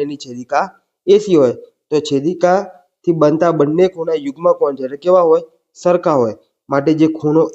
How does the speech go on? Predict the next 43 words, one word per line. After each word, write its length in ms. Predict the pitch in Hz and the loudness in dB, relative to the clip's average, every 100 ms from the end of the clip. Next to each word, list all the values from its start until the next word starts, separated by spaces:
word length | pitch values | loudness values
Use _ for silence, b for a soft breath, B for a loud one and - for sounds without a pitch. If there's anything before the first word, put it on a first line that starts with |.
| 160 214 | 2 2
એ 120 | 214 | 2
છે, 200 | 156 123 101 _ _ _ _ - | 2 0 -2 _ _ _ _ -6
બરોબર, 340 | 139 165 190 214 - B B - | 0 2 2 0 -6 B B 2
એ 100 | 170 | 2
જ 60 | 180 - | 2 -2
કેટલો 240 | - 175 202 | -6 -2 0
થશે? 300 | 170 160 160 | 0 0 -2
ખૂણો 360 | 160 139 135 165 190 _ | -4 -6 -2 -2 -4 _
સી 280 | - - 120 | -12 -6 -6
થશે. 320 | 110 101 104 104 _ _ _ 127 | -6 -14 -18 -20 _ _ _ 0
હવે 180 | 143 190 | 2 4
ધ્યાન 260 | 196 185 | 4 4
રાખજો, 220 | 156 131 120 | 0 -2 -8
અહીંયા 300 | 147 175 190 | -8 -6 -6
મેં 80 | 185 | -6
કલર 240 | 151 165 170 | -2 0 0
કોડ 200 | 180 170 | -2 -2
એક 140 | 175 | 0
જ 100 | 165 | 2
વાપરું 320 | 143 120 113 | 0 -2 -10
છું. 160 | 104 101 _ _ _ _ - | -20 -20 _ _ _ _ -4
તો 40 | 165 | 0
પહેલા 360 | 160 147 180 | 4 4 4
તો 80 | 185 | 2
મેં 140 | 208 196 | 0 0
શું 120 | 214 | 0
કીધું 180 | 202 196 | -2 -2
કે 80 | 180 | -4
આ 120 | 170 | 0
બંને 220 | 165 175 190 | -2 0 -6
ખૂણા 260 | 185 190 | 0 0
કેવા 280 | 190 196 185 | 0 2 2
છે? 120 | 175 | 2
દુભાગ્ય 520 | 165 151 143 165 170 170 | 0 0 2 0 0 -2
છે. 80 | 185 185 _ _ _ _ | -4 -6 _ _ _ _
અહીંયા 360 | 143 147 175 175 175 _ _ _ 127 | 0 4 4 0 -8 _ _ _ -4
વિકર્ણ 440 | 139 151 180 175 | -2 2 2 4
એ 140 | 175 156 | 4 2
સી 220 | 165 170 | 0 2
અને 160 | 165 170 | 2 0
દુભાગેલા 500 | 151 143 156 160 160 | 0 -2 -2 -2 -4
બંને 320 | 151 156 170 | -6 -2 0
મેં 200 | 180 | 2